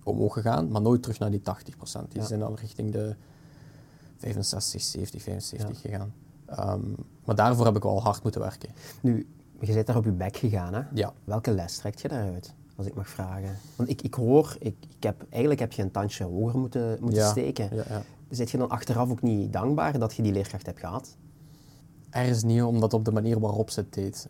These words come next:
Speaker 1: is
Speaker 2: Ah.
Speaker 1: niet de juiste manier.
Speaker 2: Ja, ja, ja, ja.
Speaker 1: Zij was, soms vind ik dat zo dat, niet alle leerkrachten, ga het zo zeggen, soms een beetje bipolair zijn.
Speaker 2: <laughs>
Speaker 1: Dus,
Speaker 2: Vertel,
Speaker 1: ja,
Speaker 2: dit wil
Speaker 1: ja,
Speaker 2: ik weten.
Speaker 1: dus, dus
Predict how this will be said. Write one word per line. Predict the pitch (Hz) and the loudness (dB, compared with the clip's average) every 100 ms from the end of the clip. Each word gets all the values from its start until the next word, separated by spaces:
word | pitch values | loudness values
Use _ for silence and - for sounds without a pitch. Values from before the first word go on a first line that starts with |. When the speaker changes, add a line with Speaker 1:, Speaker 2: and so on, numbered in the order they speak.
| - | -4
Speaker 1:
is | 98 | -2
Speaker 2:
Ah. | 110 | 2
Speaker 1:
niet | 104 | 2
de | 101 | 0
juiste | 104 - | -2 -4
manier. | 104 107 110 | -8 -8 -10
Speaker 2:
Ja, | 113 101 | -4 -2
ja, | 98 - | -2 -4
ja, | 95 | -10
ja. | 92 - - | -10 -12 -10
Speaker 1:
Zij | - 117 113 | 0 6 6
was, | 110 107 - - - - - - - | 6 4 0 -2 -4 -10 -20 -20 -20
soms | - - 143 143 | -4 0 2 2
vind | 160 | 0
ik | 131 | 0
dat | 120 - | 0 -4
zo | 110 | -4
dat, | - 104 - - - - - - - - | -2 -4 -6 -12 -14 -20 -20 -20 -16 0
niet | 117 107 | 8 10
alle | 107 104 | 10 10
leerkrachten, | 107 107 - - 127 127 - | 8 6 2 2 2 0 -2
ga | - | 4
het | 104 | 4
zo | - 113 | 8 8
zeggen, | 113 135 - - - | 8 6 0 -16 -6
soms | - 175 | 10 12
een | 123 | 12
beetje | 135 127 | 12 12
bipolair | 117 110 107 101 104 | 10 12 10 10 8
zijn. | 101 98 - - - - - | 6 2 -4 -10 -14 -18 -18
Speaker 2:
<laughs> | - - 233 - - - 370 | -12 -8 0 2 2 0 0
Speaker 1:
Dus, | 131 156 151 233 | 6 8 8 6
Speaker 2:
Vertel, | - 160 | 4 8
Speaker 1:
ja, | 180 196 175 160 | 10 12 12 12
Speaker 2:
dit | 151 | 12
wil | 165 | 10
Speaker 1:
ja, | 180 156 | 12 12
Speaker 2:
ik | |
weten. | 151 151 156 | 12 10 12
Speaker 1:
dus, | 151 - 117 | 10 8 6
dus | 143 139 - | 6 8 4